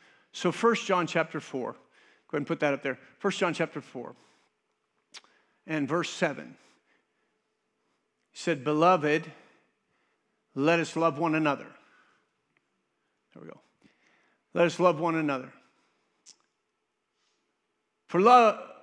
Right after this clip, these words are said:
for love is of God, and everyone who loves is born of God and knows God.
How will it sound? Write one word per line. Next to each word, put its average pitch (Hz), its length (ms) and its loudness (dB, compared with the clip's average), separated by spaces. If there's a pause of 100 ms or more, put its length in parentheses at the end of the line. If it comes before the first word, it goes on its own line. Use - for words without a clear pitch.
(240)
for 185 180 -4
love 190 200 6
is 165 80 -4
of 151 160 -2
God, 139 260 -2
and 147 140 -2
everyone 190 340 2
who 160 160 -2
loves 175 480 2
is 175 200 -4
born 233 580 0
of 139 240 -4
God 135 440 -4 (880)
and 160 440 0 (120)
knows 147 500 0
God. 127 400 0